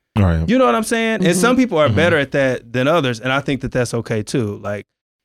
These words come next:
Speaker 2: if you can flex your personality, like, you more go with the flow,
Speaker 3: Mm-hmm.
Speaker 2: that's cool.
Speaker 3: Yeah.
Speaker 2: But
Speaker 1: Yeah.
Speaker 2: I think that that's part of, like, getting to know somebody and finding out what you like. And if there's chemistry there, there's chemistry there. But if there's not, it's like,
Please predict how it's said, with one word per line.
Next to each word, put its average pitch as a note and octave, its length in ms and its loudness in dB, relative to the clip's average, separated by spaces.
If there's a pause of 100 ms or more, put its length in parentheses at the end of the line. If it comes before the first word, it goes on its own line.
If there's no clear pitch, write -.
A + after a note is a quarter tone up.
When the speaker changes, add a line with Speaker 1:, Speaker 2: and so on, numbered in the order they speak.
Speaker 2:
if A2+ 140 -8
you D#3 100 0
can C3+ 140 -2
flex C3+ 260 -2
your B2+ 100 -2
personality, B2 680 0
like, A#2 180 0
you C3+ 80 0
more B2 220 0
go A#2 200 -2
with A#2 140 -4
the A#2 80 -6
flow, B2 420 0
Speaker 3:
Mm-hmm. B3 300 0 (220)
Speaker 2:
that's C#3+ 240 0
cool. C#3 440 0
Speaker 3:
Yeah. E3 240 -2 (120)
Speaker 2:
But D3+ 100 2
Speaker 1:
Yeah. D3+ 220 4
Speaker 2:
I - 20 2
think E3+ 220 -2
that C3 120 -2
that's C#3 240 0
part C3 280 0
of, A#2 100 0
like, A2 360 -2 (120)
getting B2+ 240 -4
to A#2+ 120 -6
know A2+ 220 -2
somebody G#2+ 760 -4
and A2+ 140 -6
finding A2+ 340 -4
out C3 260 -4
what A#2 220 -6
you A#2 80 -6
like. A2 340 -2
And A2+ 120 -4
if G#2 100 -8
there's A2 220 -6
chemistry B2 480 -4
there, B2 500 0 (1080)
there's A#2 200 -6
chemistry B2+ 380 -2
there. C3+ 260 0
But G#2+ 160 -2
if G#2+ 120 -4
there's G#2+ 220 -4
not, A#2+ 360 -2
it's - 160 -12
like, G#2 500 -4